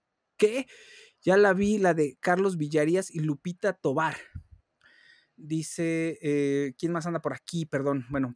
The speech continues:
saludos a toda la gente que se está aquí incorporando. En fin, ahí está. ¿Qué te gustó? ¿Te gustó nuestro elemento de producción? La gente que lo está escuchando en podcast no va a ver el elemento de producción. Va a haber otros elementos de producción porque el podcast que se hace, que está disponible en iTunes, Spreaker, en Spotify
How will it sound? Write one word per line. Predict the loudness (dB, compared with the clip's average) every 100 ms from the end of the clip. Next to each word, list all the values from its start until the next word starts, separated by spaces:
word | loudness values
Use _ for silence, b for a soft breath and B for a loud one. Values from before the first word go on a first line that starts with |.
| _
saludos | -2 2 2
a | 2
toda | 2 2
la | 2
gente | -2 -8
que | -12
se | -14
está | -12
aquí | -8 -6
incorporando. | -6 -6 -10 -6 -6 -4 -6 -8 B B B B
En | -4
fin, | 0 4
ahí | 4
está. | 4
¿Qué | 2
te | 2
gustó? | 4 2 0 0
¿Te | 2
gustó | 2 4 4
nuestro | 4 4 4 6 8 8 6 4
elemento | 0 2 0 2 0
de |
producción? | 0 -2 -2 -6 -2 -2 -2 -2
La | 0
gente | 2 0
que | 0
lo | -2
está | -4
escuchando | -4 -2 -2
en | -2
podcast | -4 -4 -2
no | 0 2 2
va | 0 0
a | -2
ver | 2 4
el | 6
elemento | 6 4 2 -2
de | -2
producción. | -4 -6 -4 -4 -4 -10 _ _ _ _ b b
Va | 0
a |
haber | 4 4
otros | 4 4
elementos | 4 2 0
de |
producción | 0 -2 0 -2
porque | -4
el | -6
podcast | -4 -4 -4 -10
que | -6
se | -6
hace, | -6 -10
que |
está | -4
disponible | -4 -4 -6 -4
en | -4
iTunes, | -4 -8 -10
Spreaker, | -6 -4 -2 -4
en |
Spotify | -4 -4 -6 -4 -2 -2